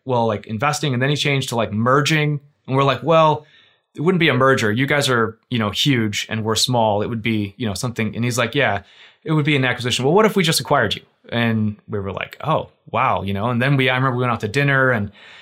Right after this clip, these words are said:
picked the nicest restaurant in South Bend at the time and stuff like that. And had a blast. The next morning, I think I wrote it in the post. We, we got, it stuck with me because baked oatmeal is, like, my favorite food. Like,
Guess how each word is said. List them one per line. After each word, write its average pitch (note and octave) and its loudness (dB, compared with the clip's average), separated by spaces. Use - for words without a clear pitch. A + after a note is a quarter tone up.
picked - 0
the C#3 0
nicest C3 0
restaurant A#2 0
in A2+ -6
South A2+ 0
Bend A#2 0
at A2+ -4
the A2 -8
time A2+ -2
and G#2+ -6
stuff - -4
like G#2+ -2
that. A2 -2
And G2+ -8
had D#3+ 0
a D3 0
blast. B2+ 0
The C3 -2
next C#3+ -2
morning, B2+ 2
I A#2+ 0
think B2 -2
I A#2 2
wrote A2+ 0
it A2 -2
in F#2+ -4
the G#2+ -6
post. G#2+ -4
We, A2 -4
we B2 -6
got, A2 -4
it C3+ -2
stuck G#3 0
with E3+ 2
me C#3+ 2
because A#2+ -2
baked E3 0
oatmeal D3 2
is, B2 0
like, A#2 -2
my A2+ 0
favorite B2 0
food. B2 -2
Like, A2+ -2